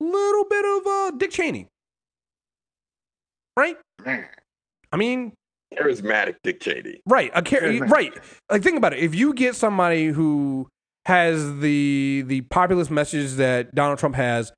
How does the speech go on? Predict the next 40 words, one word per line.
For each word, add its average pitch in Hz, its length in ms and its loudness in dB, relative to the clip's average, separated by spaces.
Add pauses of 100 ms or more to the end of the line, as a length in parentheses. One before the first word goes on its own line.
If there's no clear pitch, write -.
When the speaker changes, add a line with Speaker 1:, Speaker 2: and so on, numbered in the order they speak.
(160)
Speaker 1:
but 139 120 0
the 139 140 -2
evil 147 320 2
strategy 135 540 2
and 120 120 -2
planning 135 380 0
of 113 140 -6
Dick 135 140 -2
Cheney, 151 340 0
we 180 220 0
are 95 140 -6 (260)
fucked. - 460 -8 (1000)
Because 180 200 0
you 202 100 0
see 247 320 -2
how 196 380 0
easy, 180 380 -2
'cause - 220 -18
that's 269 160 4
the 415 60 2
other 269 140 0
thing 196 100 0
too, 240 200 -2
is 170 180 0
like, 165 240 -2 (340)
it 175 60 0
goes 202 120 2
back 190 140 0
to 185 80 -2
what 170 100 0
Steve, 175 320 -2
uh, 156 80 0
what, 151 200 0
what, 151 220 -2
what 156 140 -6
was 139 140 -2
bothering 147 440 -2
Sam 233 260 0
was, 160 140 0
like, 151 220 0